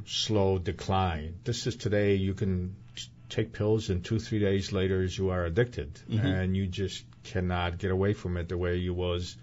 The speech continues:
Speaker 1: back in the sixties and seventies. So addiction today is a little different. Today is like falling off the cliff and you in a,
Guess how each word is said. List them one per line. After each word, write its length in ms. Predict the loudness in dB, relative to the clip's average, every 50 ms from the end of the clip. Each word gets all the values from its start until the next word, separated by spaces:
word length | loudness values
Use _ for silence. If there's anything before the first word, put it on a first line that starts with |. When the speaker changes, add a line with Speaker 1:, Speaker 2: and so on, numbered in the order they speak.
| -18 -18 -18 -18 -18 -18 -8 -4
Speaker 1:
back 320 | 0 0 2 0 0 0 -2
in 100 | 0 0
the 80 | -2
sixties 520 | -2 -2 -2 -4 -4 -4 -4 -4 -2 -2 -2
and 120 | -2 -2
seventies. 640 | -2 -2 -2 -2 -4 -6 -8 -10 -12 -12 -12 -14 -14 -18 -20 -18 -18 -18 -18 -16
So 480 | -10 -4 0 4 6 6 6 4 4 2 0
addiction 400 | 2 4 4 4 4 2 2 2
today 260 | 4 6 6 8 8
is 120 | 8 6 4
a 60 | 4
little 200 | 4 6 6 6
different. 480 | 4 4 2 2 0 -2 -2 -4 -4 -4
Today 360 | 2 4 6 6 6 6 6
is 260 | 6 4 4 2 0
like 160 | 0 0 0
falling 360 | 0 2 2 4 4 4 4
off 180 | 2 2 0 -2
the 100 | -6 -8
cliff 420 | -2 0 2 2 2 0 -4 -6
and 240 | -4 -2 0 0 2
you 240 | 2 2 2 2 2
in 140 | 0 0 0
a, 100 | -2